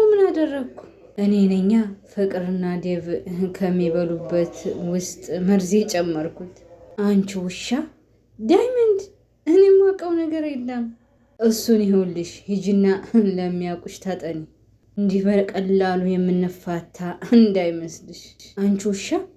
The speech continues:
ነይ ወደዚህ። አፍሽን ዘግተሽ አሁን እንሂድ። ወዴት ነው የምትወስዳት? ወደ ቤት ነዋ። ወዴት?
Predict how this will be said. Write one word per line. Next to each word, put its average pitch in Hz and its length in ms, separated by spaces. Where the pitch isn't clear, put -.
ነይ 208 180
ወደዚህ። 180 480
አፍሽን 247 520
ዘግተሽ 226 480
አሁን 202 320
እንሂድ። 175 460
ወዴት 381 400
ነው 269 120
የምትወስዳት? 190 720
ወደ 226 320
ቤት 240 260
ነዋ። 240 180
ወዴት? 269 500